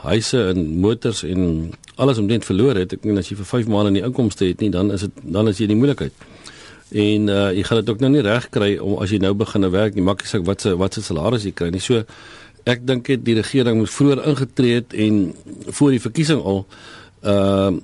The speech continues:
en ek het my, my persoonlike gevoel is dat hulle het regtig die verkiesing, die ekonomie opgeoffer vir die verkiesing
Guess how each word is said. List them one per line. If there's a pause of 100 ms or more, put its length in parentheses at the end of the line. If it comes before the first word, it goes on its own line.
(260)
en
ek
het
my,
my (280)
persoonlike
gevoel
is
dat
hulle
het
regtig
die
verkiesing,
die
ekonomie
opgeoffer
vir
die
verkiesing